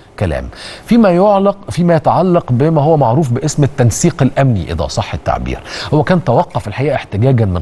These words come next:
قبل السلطة الفلسطينية والرئيس محمود عباس أبو مازن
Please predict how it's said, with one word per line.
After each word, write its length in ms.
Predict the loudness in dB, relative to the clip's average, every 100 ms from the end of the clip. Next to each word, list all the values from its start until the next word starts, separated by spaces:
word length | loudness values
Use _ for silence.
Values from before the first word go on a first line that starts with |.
| 0
قبل 220 | 0 2
السلطة 420 | -2 -2 0 0
الفلسطينية 760 | -4 -4 -6 -6 0 2 4 2 -2 -20 -20 -20 -20 -20 -20 -20 -16 -4
والرئيس 340 | -2 0 -2
محمود 280 | -2 0 2
عباس 360 | 2 0 -2 -4
أبو 120 | -2
مازن 340 | 2 4 2